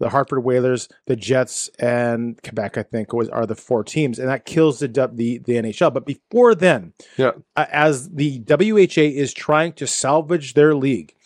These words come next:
Speaker 1: and these owners are trying to c-, c-, ha-, have enough money to stay afloat,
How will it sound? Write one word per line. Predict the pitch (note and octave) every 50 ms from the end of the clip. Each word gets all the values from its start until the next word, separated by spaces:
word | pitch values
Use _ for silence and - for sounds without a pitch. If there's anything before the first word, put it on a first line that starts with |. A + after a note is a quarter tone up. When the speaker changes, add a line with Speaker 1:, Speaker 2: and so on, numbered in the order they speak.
| - - -
Speaker 1:
and | C3+ B2+
these | C#3 C#3+ C#3
owners | C3+ C3 C#3 C#3+ B2+
are | B2
trying | - - C3+ C3+ C#3+ D3
to | - E3+ - - _
c-, | - - -
c-, | - -
ha-, | B2 B2 A2+ G#2+ G#2 - -
have | - - B2 A#2
enough | B2 D3+ E3 D#3 -
money | C#3+ C3+ C3+ C3+ C3
to | A#2+ - - G#2+
stay | - - - B2+ C3+
afloat, | D#3 D#3+ - - F#3 F3 D#3+ A#2+ G2+ -